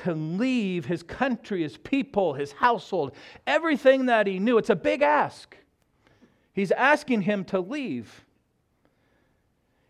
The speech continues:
Why is that so important? Because for many of us, that's where we get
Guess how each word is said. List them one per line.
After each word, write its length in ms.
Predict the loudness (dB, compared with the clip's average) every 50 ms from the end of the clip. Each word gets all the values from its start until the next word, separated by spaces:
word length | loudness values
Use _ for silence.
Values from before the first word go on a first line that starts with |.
| _ _ _ _ _ _ _ -10
Why 640 | -8 -8 -8 -10 -12 -16 -10 -4 0 2 4 4
is 140 | 4 2 2
that 180 | 0 -2 -2 -2
so 220 | -2 0 0 0
important? 680 | 0 -2 0 2 2 2 2 0 -8 -10 -12 -12 -12 -10
Because 300 | -10 -6 0 0 0 0
for 140 | 2 0 0
many 260 | 0 0 0 0 2
of 140 | 0 2 2
us, 220 | 0 0 0 0
that's 260 | 2 2 2 2 2 0
where 140 | 0 0
we 180 | 0 0 -4 -4
get 340 | -4 -2 0 0 0 0